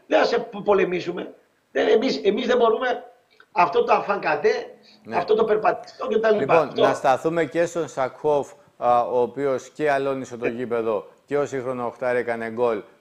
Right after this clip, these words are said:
Speaker 2: α, και ξέρω ότι στον παοκ λίγο θα κάνουν κάποιες δεύτερες σκέψεις, α, πώς, α,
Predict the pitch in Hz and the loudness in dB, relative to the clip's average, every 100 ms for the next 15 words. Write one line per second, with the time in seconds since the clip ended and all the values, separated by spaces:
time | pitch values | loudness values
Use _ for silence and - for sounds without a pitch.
0 | - 117 113 120 - 135 123 113 - 113 | -6 -4 -4 -6 -4 -4 -4 -6 -6 -4
1 | 123 123 113 120 120 113 104 - - _ | 0 0 0 -4 -6 -4 -4 -6 -18 _
2 | 123 120 135 123 113 120 120 110 120 - | -6 -2 -2 -2 -2 -2 -4 -4 -4 -4
3 | 110 104 - 113 98 104 90 _ _ - | -8 -8 -6 -6 -6 -12 -14 _ _ -10
4 | 107 107 104 131 120 104 - _ _ - | -6 -4 -4 0 0 0 -8 _ _ -8
5 | 104 107 | -4 -4